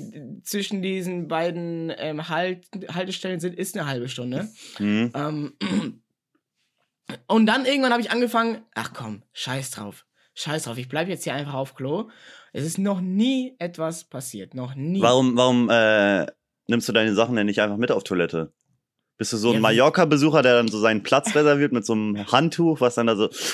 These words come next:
Speaker 2: "Also der Vierer gehört mir ganz alleine, ja, Omi, du darfst dich da jetzt nicht hinsetzen, auch wenn alle Leute stehen müssen, aber da liegt mein Handtuch drauf."
Speaker 1: Ja, das ist doch so, wenn ich alle meine Sachen mitnehme, dann sitzt sich da jemand hin.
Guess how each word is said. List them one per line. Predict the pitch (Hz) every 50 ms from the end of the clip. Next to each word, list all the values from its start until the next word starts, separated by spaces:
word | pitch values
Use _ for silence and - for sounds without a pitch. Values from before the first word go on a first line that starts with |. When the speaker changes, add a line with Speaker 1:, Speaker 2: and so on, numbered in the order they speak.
| - - - -
Speaker 2:
"Also | 175 196 170 156 170
der | 143 147 170
Vierer | 165 - 208 202 202 214 196
gehört | 196 202 202 196 190
mir | 196 180
ganz | 185 185 185 196
alleine, | 185 185 190 190 190 135 127
ja, | 135 160 170 185 175
Omi, | 175 190 196 202 202
du | 185 196 185
darfst | 185 185 190 - -
dich | -
da | - 170
jetzt | 131 123 -
nicht | 139 127 -
hinsetzen, | 131 120 107 110 107 - 117 107
auch | 104 127 -
wenn | 139 135 123
alle | 127 131 135
Leute | 131 131 127 - -
stehen | - - 127 143 160
müssen, | 170 170 170 180 185
aber | 180 160 147 127 127 120 110 110 104 101
da | - 113 117 151 165 175
liegt | 180 170 175 180 - -
mein | - 175 190 196 196 180
Handtuch | 190 196 196 147 120
drauf." | - 95 90 87 85 - - - _ - - - _ - - _ _ _ _
Speaker 1:
Ja, | 214 254 254 254
das | 254 254 269
ist | 302 320 -
doch | - 339 330
so, | - 254 233 226
wenn | 233 226
ich | 233 220 233
alle | 220 226
meine | 220 214 202 185
Sachen | 170 190 190 196
mitnehme, | 185 175 160 170 170
dann | 165
sitzt | 156 151 -
sich | - 165 -
da | 151
jemand | 147 143 143 143
hin. | 147 127 123 117 113 117 _